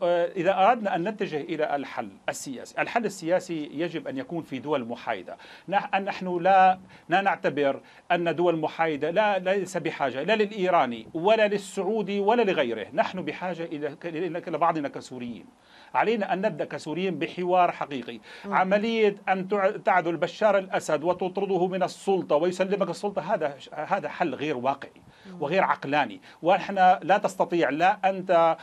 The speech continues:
Speaker 1: ولا آلاف مؤلفة من ما يسمى الثوار بين قوسين أن يعدلوا بشار الأسد. وراءه دول عظمى تدعمه.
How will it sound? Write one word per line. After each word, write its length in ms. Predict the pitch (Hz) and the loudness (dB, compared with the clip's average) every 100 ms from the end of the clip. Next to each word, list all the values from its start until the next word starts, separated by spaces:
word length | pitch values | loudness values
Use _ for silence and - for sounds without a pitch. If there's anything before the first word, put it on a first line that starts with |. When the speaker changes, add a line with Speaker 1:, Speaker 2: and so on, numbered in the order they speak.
| - | -4
Speaker 1:
ولا 580 | 156 190 196 180 180 180 | 2 4 6 6 4 2
آلاف 280 | 170 190 190 | 4 4 2
مؤلفة 560 | 165 185 170 - 165 | -8 -4 -2 0 0
من 320 | 147 175 185 147 - - | 0 -2 -4 -6 -12 0
ما 140 | 156 | 2
يسمى 680 | 175 165 - 196 180 160 151 165 | 2 0 0 0 2 4 4 2
الثوار 640 | - 180 160 165 165 139 | -4 -4 2 6 6 4
بين 260 | 147 180 151 | 2 0 0
قوسين 560 | 160 151 147 185 175 165 | 2 0 0 -4 -4 -6
أن 120 | 160 | -4
يعدلوا 320 | 165 147 139 | -2 -2 -2
بشار 360 | 139 - 156 143 | -2 0 -2 -2
الأسد. 320 | 117 123 135 | -6 -6 2
وراءه 480 | 170 214 175 170 160 | 4 4 2 0 2
دول 400 | 180 185 175 143 | 4 6 4 2
عظمى 400 | 175 156 160 160 | -2 -2 -2 0
تدعمه. 600 | 147 135 131 113 104 | 0 0 0 -2 -12